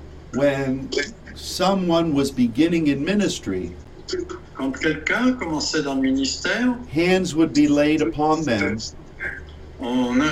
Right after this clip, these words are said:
Speaker 2: on leur imposait les mains
Speaker 1: and they would pronounce the dîme upon them.
Speaker 2: et, euh, on prononçait la dîme sur,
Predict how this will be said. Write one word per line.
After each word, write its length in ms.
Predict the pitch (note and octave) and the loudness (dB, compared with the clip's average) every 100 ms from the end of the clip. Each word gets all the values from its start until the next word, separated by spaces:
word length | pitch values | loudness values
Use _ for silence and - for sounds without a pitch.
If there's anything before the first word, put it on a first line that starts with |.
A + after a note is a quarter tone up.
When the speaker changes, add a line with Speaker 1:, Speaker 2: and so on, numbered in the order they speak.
| D3+ | 0
Speaker 2:
on 100 | A#2+ | 2
leur 200 | C3 C3 | 2 2
imposait 480 | D3 C#3 D3 B2+ C#3 | 0 -2 -2 0 0
les 140 | C#3 D3+ | 0 2
mains 320 | E3+ A#3 B3+ - - | 4 4 2 -2 -8
Speaker 1:
and 160 | B2+ C3 | -4 4
they 140 | D3+ D#3+ | 6 8
would 220 | D3+ D3 | 6 0
pronounce 1000 | D3 D3 D#3+ F#3 C#3+ C3 - - - - - | 2 2 4 2 0 -2 -6 -8 -10 -8 -4
the 80 | C#3+ | -2
dîme 480 | C#3 F3+ C#3 F2 - - A#2 | 2 4 4 2 -6 -4 -4
upon 440 | - B2 G2+ E2+ - | -2 0 0 -2 -6
them. 140 | - - - - - - - - - - - - | -10 -12 -16 -20 -20 -20 -20 -20 -20 -20 -14 -2
Speaker 2:
et, 480 | C3+ D3 C#3+ C#3+ - | 2 4 4 2 -2
euh, 460 | A#2+ A#2+ A#2 A#2 B2 | 0 2 2 0 -2
on 160 | B2+ | -2
prononçait 800 | B2 - E3 E3 D3+ - F3 G#3 | -2 -4 -2 0 -2 0 0 0
la 600 | F#3+ D#3+ C#3+ C3+ C3 B2+ | 0 0 0 -2 -2 -4
dîme 480 | B2 C3+ A#3 A#3+ E3 | -6 -2 2 2 0
sur, 320 | - - B2+ | -6 -4 -6